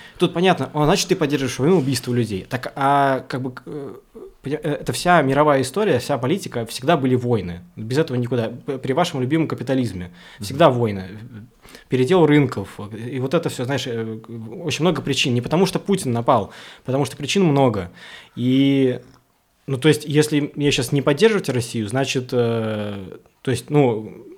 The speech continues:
Speaker 1: если я буду топить за её поражение, Россия проигрывает, разваливается, её захватывают, разворовывают. Мне это зачем надо? Почему? Я хочу, чтобы моя страна была.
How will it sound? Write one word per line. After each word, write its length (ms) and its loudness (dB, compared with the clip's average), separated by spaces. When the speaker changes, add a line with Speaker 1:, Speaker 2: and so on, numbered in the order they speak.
Speaker 1:
если 220 -2
я 60 0
буду 140 -2
топить 240 -6
за 80 -2
её 100 0
поражение, 720 0
Россия 280 -2
проигрывает, 680 0
разваливается, 600 2
её 80 0
захватывают, 500 -2
разворовывают. 580 -2
Мне 200 0
это 100 -2
зачем 320 -6
надо? 260 -10
Почему? 220 -8
Я 100 -2
хочу, 160 -6
чтобы 160 -6
моя 140 -2
страна 300 0
была. 360 -4